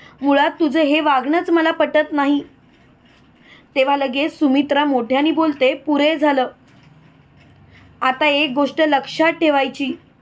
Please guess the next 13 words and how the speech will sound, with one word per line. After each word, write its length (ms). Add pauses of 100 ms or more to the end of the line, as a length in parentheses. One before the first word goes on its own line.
(640)
कितीही 380
काही 320
झालं 280 (100)
तरीसुद्धा 680 (1160)
मला 340
तुझी 280
ही 180
गोष्ट 420
मान्यच 640
नाही. 260 (1700)
खरं 240
सांगायचं 500 (100)
तर 160